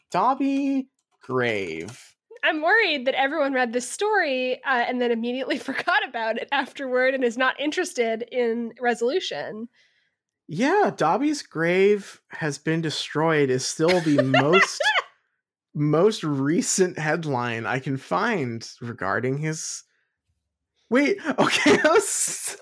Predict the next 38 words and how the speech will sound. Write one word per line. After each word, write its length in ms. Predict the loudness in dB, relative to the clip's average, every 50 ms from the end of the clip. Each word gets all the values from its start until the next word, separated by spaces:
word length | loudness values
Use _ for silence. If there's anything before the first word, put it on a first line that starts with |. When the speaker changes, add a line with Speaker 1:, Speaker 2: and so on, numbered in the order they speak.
| _ -20 _ _ _ _ _ _ -20 _ _ _ _ _
Speaker 1:
I'm 200 | -2 0 0 0
freaking 560 | -2 -6 -6 -2 -2 -2 -2 -2 -4 -6 -2 -2
the 140 | -4 -4 -4 _
fuck 240 | -2 -2 -2 -2 -2
out. 320 | 0 0 0 -2 -4 -6 -6 -6 -4 -4 -4 -6 -6 -8 -10 -12 _
The, 300 | 0 2 2 4 2 2 0 0
okay, 360 | 0 0 0 0 0 -2 -4
so 160 | -4 -4 -4
the 120 | -4 -4
story, 960 | -6 -6 -6 0 2 2 4 4 4 4 4 4 4 2 0 -2 -4 -8 -12 _ _ _ -4
uh, 280 | 0 2 2 2 2 2 0
in, 380 | 0 -2 -2 -4 -4 -6 -6
from 180 | -6 -6 -6 -6
the 80 | -6
Telegraph, 760 | -4 -2 0 0 0 0 0 -2 -2 -2 0 -2 -2 -4 -2 -4 -4 -2
uh, 240 | 0 0 0 -2 -2
Speaker 2:
<laughs> 40 | 0
Speaker 1:
Dobby's 380 | 0 2 2 2 2 0 -4
grave 480 | -6 _ -2 0 0 2 0 -2 -4 -8
from 140 | _ -8 -8
the 60 | -6
Harry 180 | -4 -4 -4
Potter 340 | -4 -2 -2 0 0 0 -2
series 360 | -2 -4 -6 -4 -4 -6 -6
has 120 | -8 -10 -12
been 220 | -8 -6 -4 -4 -4
destroyed. 800 | -6 -8 -8 -10 -8 -8 -6 -6 -4 -4 -6 -6 -8 -10 -12 -16 _ _ _ _ _ _ _ _
Speaker 2:
Hmm. 120 | 0 2
Speaker 1:
Uh, 500 | 2 4 4 4 2 2 0 0 -2 -4 -6 -10 -14 _ _ _ _ _ _ _ _ _ _ _ _ _ _ _ _ _ _ _
take 260 | -4 -2 -2 0 2 2
a 100 | 2 2
stab 640 | 0 -4 -8 -4 _ 0 2 2 4 2 2 0
at 120 | -2 -2 -2
the 80 | -2
name 400 | -2 0 0 0 0 0 0 0
of 140 | -2 -2 -2
the 100 | -2 0
reporter. 880 | 0 0 -2 -6 -6 -4 0 0 0 0 0 0 0 0 0 -2 -4